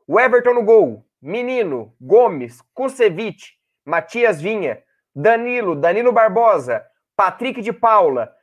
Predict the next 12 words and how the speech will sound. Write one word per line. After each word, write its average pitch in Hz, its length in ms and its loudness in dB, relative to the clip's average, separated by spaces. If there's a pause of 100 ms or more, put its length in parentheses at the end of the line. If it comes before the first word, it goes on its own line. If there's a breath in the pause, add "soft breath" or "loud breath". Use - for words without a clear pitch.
(160)
Veron, 226 600 2
Borja 202 840 2 (220)
e 226 120 -10
Dudu. 165 520 -10 (580)
Esse 269 320 0
time 240 580 -10 (280)
é 180 100 -2
o 190 100 0
time 202 300 -10
de 147 400 -10 (260)
desfalques, 214 960 -2 (200)
barra 131 540 -2